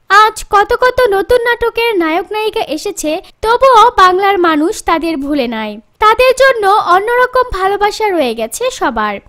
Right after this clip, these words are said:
আরেকটা আশ্চর্য বিষয়, বিপাশা এখনো সুন্দর সেই আগের মতোই। তার সৌন্দর্য এতটুকুও কমেনি, যদিও তৌকির আহমেদের চুল পেকে গেছে। তবে এখনো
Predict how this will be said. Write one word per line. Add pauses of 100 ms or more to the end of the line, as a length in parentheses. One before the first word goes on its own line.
(120)
আরেকটা
আশ্চর্য
বিষয়, (200)
বিপাশা
এখনো
সুন্দর
সেই
আগের
মতোই। (280)
তার
সৌন্দর্য (100)
এতটুকুও
কমেনি, (240)
যদিও
তৌকির
আহমেদের
চুল
পেকে
গেছে। (280)
তবে
এখনো